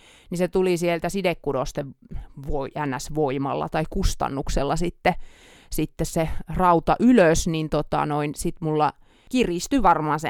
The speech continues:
N S-takaketju, tai siis faskiat oli niinku niin kirreinä, että kun mä siihen aikaan, mä en juurikaan venytellyt, mä en käynyt hieronnassa, mä en todellakaan ollut mitään tunteita käsitellyt, kun nehän on siellä kehossa ja ne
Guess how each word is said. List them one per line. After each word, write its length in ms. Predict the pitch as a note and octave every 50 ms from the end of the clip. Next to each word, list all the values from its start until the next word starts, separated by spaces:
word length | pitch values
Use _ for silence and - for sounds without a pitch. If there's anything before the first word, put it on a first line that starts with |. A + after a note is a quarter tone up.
| - C3+
N 100 | B2+ D#3+
S-takaketju, 720 | - - C#3 - - C#3+ C3+ - - F#2+ - - C#3+ -
tai 180 | - G2+ -
siis 180 | - - - -
faskiat 540 | - C#3 - - - - D#3 A2+ B2+ - - -
oli 240 | D3+ C#3+ C#3+ D3 C#3
niinku 220 | D3 D#3 D#3 E3
niin 260 | E3 F3 F#3+ G3 G3+
kirreinä, 460 | G3 - D#3 D#3 D#3 D#3 D#3 D#3 D#3 D#3
että 180 | D#3 - - -
kun 140 | - C3+
mä 140 | B2+ C3 D3+
siihen 260 | D3 D3+ D3 D3 -
aikaan, 320 | - F2+ A2+ - C3 G#2+ -
mä 140 | - - B2
en 80 | A#2+
juurikaan 400 | D#3 D#3+ D#3+ D#3+ - - - -
venytellyt, 680 | D#3+ G#3 A3+ A3+ G#3+ G3+ G3 F#3+ F#3+ F3+ F3 F3 E3+ D#3+
mä 180 | D3+ D#3 D3+ C#3+
en 80 | D3
käynyt 320 | - A#2 G#2+ G#2 D3 - -
hieronnassa, 680 | F3+ F3+ F3 F3 F3 E3+ E3+ E3+ E3+ E3 - - D#3
mä 120 | D3+ D3
en 80 | C#3+ C#3+
todellakaan 520 | C#3 D#3 D#3 D#3 D3+ D3 D3 - - F#2
ollut 160 | A#2 B2+ C#3+ D3+
mitään 400 | E3+ A3 - - - A#3+ A3+ G#3
tunteita 400 | G#3+ G3 F#3 F3 E3+ D#3+ D#3 D3+
käsitellyt, 500 | - A#2 - D3 C3+ B2+ C#3 C#3 C#3+ -
kun 120 | - B2+
nehän 260 | C#3 C3 C3 C3+ -
on 60 | -
siellä 260 | - - - D#2+ - -
kehossa 420 | - C3 - C3+ - - - -
ja 80 | - C#3+
ne 200 | D#3+ D#3 E3+